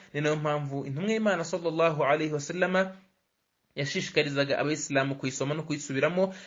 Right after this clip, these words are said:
kandi ntabwo igikenewe ari ukuyifata yose mu mutwe, ahubwo igikeneye ni ukuyigumana, kubera ko abamenyi bagaragaza ko kuyifata mu mutwe si itegeko, ariko kuyikorera muraja'a ni itegeko, no kutayifata mu mutwe nta cyaha kirimo gihanirwa na Allah subhanahu wa ta'ala,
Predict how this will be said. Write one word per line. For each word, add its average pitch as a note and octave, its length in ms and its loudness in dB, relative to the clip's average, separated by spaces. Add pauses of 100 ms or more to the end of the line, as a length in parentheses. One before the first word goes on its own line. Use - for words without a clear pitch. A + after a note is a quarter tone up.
(160)
kandi E3 680 0
ntabwo C#3+ 240 0
igikenewe F#3+ 460 2
ari F#3 100 6
ukuyifata F#3+ 520 -2
yose E3 280 0
mu D#3 60 -4
mutwe, G3+ 340 -2 (240)
ahubwo G#3 400 2
igikeneye F#3+ 480 0
ni F#3 100 2
ukuyigumana, D#3 800 0 (180)
kubera E3+ 300 6
ko - 160 -2
abamenyi D3+ 280 -2
bagaragaza F3 520 2
ko - 160 -2
kuyifata G3 480 -2
mu D#3+ 80 -4
mutwe G3 240 -2
si A#3+ 240 -6
itegeko, G#3 560 0 (260)
ariko A3 380 6
kuyikorera F#3+ 560 0
muraja'a D#3+ 480 4
ni F3 160 -2
itegeko, D#3+ 520 -2 (200)
no G#3+ 160 0
kutayifata F#3+ 560 0
mu D#3+ 160 -2
mutwe E3+ 180 -6
nta D#3+ 220 -2
cyaha D#3 320 0
kirimo E3 320 -2
gihanirwa D3 400 0
na C#3+ 80 2
Allah D3 200 0
subhanahu D3 480 -2
wa C3+ 80 2
ta'ala, F3+ 440 6